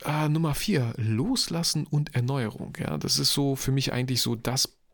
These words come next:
Beispiel für den Herbst. Ja, Blätter werden losgelassen. Was darf man selber auch loslassen?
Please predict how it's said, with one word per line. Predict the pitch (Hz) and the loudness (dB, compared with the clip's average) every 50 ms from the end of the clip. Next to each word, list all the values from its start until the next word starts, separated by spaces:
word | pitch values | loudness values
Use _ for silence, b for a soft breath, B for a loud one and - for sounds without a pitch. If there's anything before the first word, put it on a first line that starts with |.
| _ _ | _ _
Beispiel | - 113 120 127 - - - 127 117 | -4 -2 -2 0 0 0 0 -2 -2
für | - - - - 120 117 | -4 -4 -2 0 0 0
den | 117 104 | 0 0
Herbst. | 98 110 - - - - - - - - | -2 -2 -2 -2 -2 -4 -4 -4 -6 -4
Ja, | - 113 110 123 127 123 127 - - | -2 -2 0 0 -2 -2 -4 -4 -2
Blätter | - 120 - - 127 120 123 | -2 -2 0 0 0 0 0
werden | 120 120 123 117 | 0 0 0 0
losgelassen. | 110 113 120 123 - - 113 113 117 117 - - 117 113 113 120 | 0 2 0 0 0 -2 -2 0 0 0 0 0 0 -2 -2 -2
Was | - 135 - - | -2 -2 -2 -2
darf | - - 131 - | -2 -4 -4 -2
man | - 123 113 | -2 -2 0
selber | 107 123 139 156 131 - | 0 0 0 2 0 0
auch | - - - | -2 -2 -4
loslassen? | 117 113 107 - - 120 120 - - 160 160 | -4 -2 -2 -2 0 0 0 0 0 0 -2